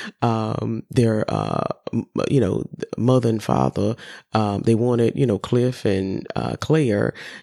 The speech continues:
uh, to test the product out, and it was the dead of winter. And they was like, "We not sleeping in the backyard." So they ended <laughs> up doing it, uh, in their bedroom. And, um, so it was crazy. So that's an example of releasing something in a place and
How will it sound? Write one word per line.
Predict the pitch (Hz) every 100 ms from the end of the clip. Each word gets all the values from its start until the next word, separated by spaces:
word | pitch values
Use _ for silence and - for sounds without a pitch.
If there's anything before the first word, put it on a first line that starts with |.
| -
uh, | 107 98
to | - -
test | - 139 -
the | 117
product | - 113 107 104 -
out, | 113 117 117 -
and | 117
it | 104
was | 101 107
the | 104
dead | 98 101 95
of | 92
winter. | 90 -
And | 104
they | 117
was | 107
like, | 98 95
"We | 101
not | - -
sleeping | 165 -
in | 104
the | 98
backyard." | 117 - 117 127 117
So | - 98
they | 101
ended | - 110 120 -
<laughs> |
up | 156 127 113
doing | 117 113 117
it, | 107 - - - 220
uh, | 110 -
in | 120 123
their | 110
bedroom. | 90 127 123 107 113 113 117 120 101
And, | - - -
um, | - - - 82 - - -
so | - 120
it | 139
was | 113
crazy. | - 135 110 - 95
So | - 123
that's | 104 151 -
an | 117
example | 113 101 113 113 - 117 - - - - -
of | 117 104
releasing | 110 104 120 147 - 120 107
something | - 104 - - - 57
in | - 123
a | 131
place | - 104 98 101 - -
and | 101